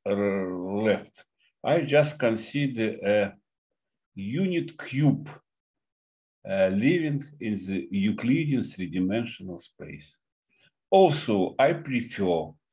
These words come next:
to delete, uh, each face of this cube by half, by this red,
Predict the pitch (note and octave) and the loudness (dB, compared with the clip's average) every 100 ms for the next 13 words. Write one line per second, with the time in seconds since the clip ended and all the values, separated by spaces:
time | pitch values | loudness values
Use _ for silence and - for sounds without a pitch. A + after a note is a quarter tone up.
0 | _ _ D3 E3 A#2 A#2+ C3+ B2+ C3 B2 | _ _ -2 -2 0 4 6 6 6 6
1 | - - - - _ _ _ - G#2+ G2+ | 2 -4 -18 -20 _ _ _ -4 2 4
2 | G2+ G2+ - - F3+ E3 - - - C#3 | 6 4 0 -6 -6 -6 -6 -8 2 4
3 | C3+ - G#2+ A2 G2 A2+ A2+ - _ _ | 6 4 0 -2 -2 -4 -6 -10 _ _
4 | _ C3+ D3 G#2 G#2 G#2+ - F2+ - - | _ -4 -2 0 2 2 0 -6 -6 -8
5 | - _ G2+ G2+ G2+ C3+ C3+ _ _ _ | -20 _ -8 -6 -2 -4 -4 _ _ _
6 | - G2+ A2+ | -6 -2 -2